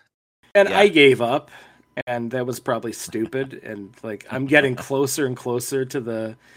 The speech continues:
Speaker 1: end of my cucumber,
Speaker 2: Yeah.
Speaker 1: getting s-, more
Speaker 2: Yeah.
Speaker 1: scared, and it was like, I see someone slicing all their fingers off.
Speaker 2: Oh, yeah. I think E R doctors and E R nurses just hate the mandolin with a fiery passion
Speaker 1: Mm-hmm.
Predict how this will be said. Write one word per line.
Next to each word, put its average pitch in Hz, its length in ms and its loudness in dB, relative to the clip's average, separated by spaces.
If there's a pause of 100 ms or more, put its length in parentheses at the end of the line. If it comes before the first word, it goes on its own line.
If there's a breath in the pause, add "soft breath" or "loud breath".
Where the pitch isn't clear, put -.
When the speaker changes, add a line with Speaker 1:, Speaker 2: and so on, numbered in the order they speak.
(180 soft breath)
Speaker 1:
end 147 180 2
of 143 100 2
my 135 160 -2
cucumber, 143 520 -2
Speaker 2:
Yeah. 92 100 0
Speaker 1:
getting 131 320 -6 (120)
s-, - 260 -10 (240)
more 139 180 -2
Speaker 2:
Yeah. 131 80 -6
Speaker 1:
scared, 139 600 -2
and 135 120 -6
it 135 40 -6
was 127 120 -8
like, 123 240 -8 (880 soft breath)
I 220 140 2
see 180 800 -2 (180)
someone 131 600 -4
slicing 123 720 -8
all 120 440 -4
their 123 160 -8
fingers 117 440 -10
off. 131 260 -12 (1080)
Speaker 2:
Oh, 110 260 4
yeah. 80 560 -2
I 113 100 0
think 170 360 -4
E 139 160 0
R 131 140 6
doctors 139 600 0
and 104 120 -8
E 110 100 -4
R 107 120 0
nurses 98 580 -6
just - 260 -12
hate - 260 -12
the 80 60 -16
mandolin 78 520 -12
with 80 140 -16
a 80 80 -16
fiery 80 340 -8
passion 82 380 -10
Speaker 1:
Mm-hmm. 127 260 -10